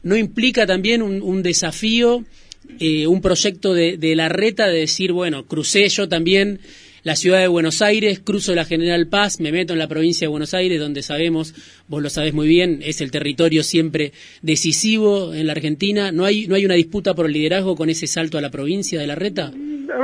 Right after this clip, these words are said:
Speaker 2: ver, me parece que es lógico que si Horacio, que es el que hasta ahora ha planteado con mayor claridad su intención de, de, de candidatarse a presidente en el veintitrés,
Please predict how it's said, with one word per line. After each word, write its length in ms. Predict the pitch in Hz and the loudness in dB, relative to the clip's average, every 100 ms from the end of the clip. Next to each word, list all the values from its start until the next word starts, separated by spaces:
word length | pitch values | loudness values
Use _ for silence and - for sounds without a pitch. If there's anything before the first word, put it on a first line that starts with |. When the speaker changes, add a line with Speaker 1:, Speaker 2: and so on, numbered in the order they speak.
| 269 | 4
Speaker 2:
ver, 100 | 139 | 4
me 100 | 120 | 0
parece 320 | 139 247 - | 0 -2 -6
que 200 | - 113 | -4 -4
es 120 | 98 - | -4 2
lógico 580 | 135 160 - - 104 | 2 2 -4 -12 -12
que 140 | 101 95 - | -10 -14 -12
si 160 | 98 | -6
Horacio, 460 | 98 117 147 - 101 | 2 4 4 0 -6
que 80 | 95 | -8
es 160 | - | -8
el 120 | 95 | -14
que 160 | - 98 | -8 -6
hasta 280 | 98 - 104 | -6 -4 0
ahora 500 | 123 131 107 98 101 | 2 4 2 0 -8
ha 120 | - - | -14 -14
planteado 440 | 104 98 110 107 | -14 -6 -6 -6
con 100 | 101 | -8
mayor 300 | 101 104 - | -8 -6 -8
claridad 440 | 107 107 107 110 - | -6 -8 -4 -6 -6
su 80 | - | -14
intención 600 | - - 95 - 107 101 _ _ _ _ _ _ _ _ _ _ | -20 -20 -20 -14 -12 -12 _ _ _ _ _ _ _ _ _ _
de, 80 | 98 | -14
de, 360 | 87 85 85 | -12 -12 -10
de 100 | 92 | -8
candidatarse 680 | - 95 95 - 110 92 104 | -6 -6 -8 0 0 0 -4
a 40 | |
presidente 520 | - 92 - 104 104 | -4 -6 -2 -4 -2
en 60 | 98 | -6
el 80 | 95 | -4
veintitrés, 520 | 98 90 98 113 101 | -4 -6 0 2 2